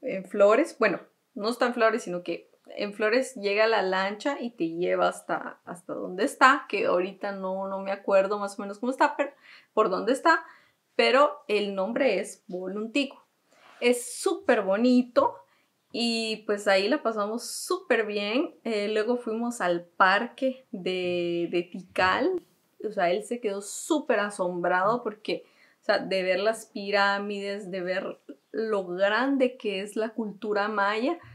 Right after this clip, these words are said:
o sea, de verdad que se quedó súper encantado también por, por la naturaleza, pues, porque obviamente estaban los animales ahí sueltos y, <laughs> y, pues, para un europeo no es tan normal ver animales sueltos,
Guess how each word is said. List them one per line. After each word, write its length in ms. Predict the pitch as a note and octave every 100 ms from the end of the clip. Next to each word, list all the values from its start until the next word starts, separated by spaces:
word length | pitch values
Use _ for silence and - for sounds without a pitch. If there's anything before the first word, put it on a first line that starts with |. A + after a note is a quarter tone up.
| -
o 60 | _
sea, 140 | G#3+
de 100 | G3
verdad 280 | F#3+ F#3 F#3+
que 80 | B3+
se 180 | B3+ -
quedó 320 | G3 F#3 G#3
súper 540 | - - D#4 D4 B3
encantado 640 | G#3 G#3+ F3+ F3+ G#3 A3+ B3+
también 420 | G#3+ A3+ A#3 B3
por, 300 | C4+ A3 G#3+
por 140 | G#3+
la 160 | G3+ G3+
naturaleza, 840 | G#3 G#3 G3+ F3+ F#3 A#3 C4 G#3
pues, 260 | - F#3 -
porque 480 | - F3 - F3 E3+ _ _ - _
obviamente 500 | G3+ G#3 G#3 G#3+ A#3
estaban 400 | A#3 F#3 F#3+ F#3+
los 160 | F#3+ G3
animales 720 | F3+ F#3 F#3 F#3 F#3+ G3+ G3+
ahí 280 | F3+ F#3 F#3
sueltos 1000 | - A#3+ G#3 G#3 G#3 - G3+ G#3 G#3 F3+
y, 680 | - F#3 F#3 F3 E3+ E3+ F#3+
<laughs> 380 | B3+ C4 G#3 -
y, 100 | D4
pues, 260 | A3+ A#3+ A#3
para 300 | - G#3+ G#3
un 120 | A3+
europeo 540 | A#3 G#3+ G#3+ - G3+
no 140 | A3+ G3+
es 200 | B3 -
tan 280 | - - G3
normal 480 | G3 F#3+ G3 G#3+
ver 140 | G#3 G3+
animales 600 | G3+ G3 F#3+ F#3 G3 G#3+
sueltos, 540 | G3 G3 G#3 B3 C4